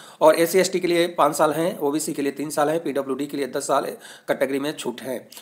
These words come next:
इस तरह से यह कैटेगरी में छूट इसमें दिया गया है। इसके बाद हम बात करें जनरल इंस्ट्रक्शन, तो जनरल इंस्ट्रक्शन तो आप एक बार पढ़ लें तो आपके लिए बेटर रहेगा। एप्लीकेशन शुल्क की बात करें तो जनरल, ईडब्ल्यूएस और ओबीसी कैटेगरी में पाँच सौ रुपया एप्लीकेशन शुल्क है।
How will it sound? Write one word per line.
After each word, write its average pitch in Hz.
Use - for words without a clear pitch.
इस -
तरह 208
से 202
यह 175
कैटेगरी 160
में 156
छूट 156
इसमें 135
दिया 131
गया 143
है। 143
इसके 170
बाद 202
हम 180
बात 165
करें 175
जनरल 156
इंस्ट्रक्शन, 156
तो 165
जनरल 180
इंस्ट्रक्शन 180
तो 180
आप 160
एक 147
बार 151
पढ़ 139
लें 160
तो 165
आपके 143
लिए 143
बेटर 131
रहेगा। 165
एप्लीकेशन 214
शुल्क 214
की 202
बात 175
करें 185
तो 180
जनरल, 165
ईडब्ल्यूएस 151
और 156
ओबीसी 156
कैटेगरी 139
में 147
पाँच 135
सौ 139
रुपया 127
एप्लीकेशन 123
शुल्क 170
है। 185